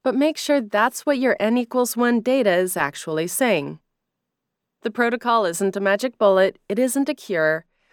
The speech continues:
Many other factors contribute to impaired gut health, chronic inflammation, and likely, therefore, autoimmunity. Poor sleep, stress, lack of exercise,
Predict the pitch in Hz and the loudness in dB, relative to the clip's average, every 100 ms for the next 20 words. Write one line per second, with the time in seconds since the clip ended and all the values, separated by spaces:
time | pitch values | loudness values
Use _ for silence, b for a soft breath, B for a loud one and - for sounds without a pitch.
0 | _ 226 226 254 269 240 240 220 202 - | _ 0 2 4 2 0 0 0 -2 0
1 | 202 - 214 202 240 202 165 - 180 170 | -2 -2 -6 -2 0 0 -4 -4 -6 -6
2 | 170 202 196 190 175 185 190 196 _ - | -2 -2 0 -2 -4 0 0 0 _ -4
3 | 196 196 220 233 233 247 247 220 214 - | 0 0 -2 -4 -4 -4 -2 -2 -4 -4
4 | 214 214 - _ - 202 214 226 247 254 | -4 -4 -8 _ -2 0 2 0 -2 -2
5 | 254 208 208 233 - 220 214 185 190 220 | -4 0 -2 -2 0 0 2 0 2 2
6 | 220 240 214 156 147 139 _ _ _ _ | 2 2 2 0 -4 -6 _ _ _ _
7 | _ _ - 196 185 180 - 202 220 277 | _ _ -4 2 2 0 -4 0 0 -2
8 | - _ - - - 208 220 269 - - | -8 _ -12 -12 -2 0 0 -4 -12 -12
9 | 175 175 165 165 156 156 - 196 - 247 | -6 -4 -4 -4 -4 -4 -6 -4 0 2
10 | 262 277 - | 2 0 -6